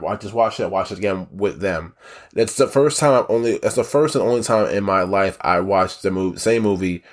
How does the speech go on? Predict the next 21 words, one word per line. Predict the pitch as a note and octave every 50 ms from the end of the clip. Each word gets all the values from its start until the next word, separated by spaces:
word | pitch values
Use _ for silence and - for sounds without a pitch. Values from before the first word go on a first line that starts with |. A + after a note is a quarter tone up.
| - _ _ _ _
back-to-back | - G#2 G2+ F#2+ - - G2+ F2+ F#2+ F#2 F2+ F2
times | - - F#2 E2+ E2+ E2 D#2+ F2+ -
and | - F2+ F2
pay | - A2 G2+
attention | F#2+ - - F#2 F#2+ F2+ - G#2 G2+ G2
and | - D2 F2 F2+
was, | F2 E2+ E2
like, | F2+ F2 E2+ D#2 -
really | - F#2 G#2 G#2+ G2+ G2+ G2 - -
invested | G2 G2 F#2 F2 - F#2 F2 F2+ - - F#2+ A#1
in | D#2 F#2+
it | F#2 E2+ -
again. | E2 F2+ F2 F#2+ F2 F2 E2+ E2+ F2 - _ - - - - - - _ -
Never | G2+ G#2+ A2+ A2+ G2+ G#2+ G2+ G2
again. | F2+ G2 F#2 F2 F2+ F#2
Orphan | - G#2+ B2+ A#2+ - C3 A#2
does, | A#2 A2 G#2
did | - - G#2 G#2+
that | A2 G2 -
to | - G2+
me. | G2 F#2+ F#2+ F#2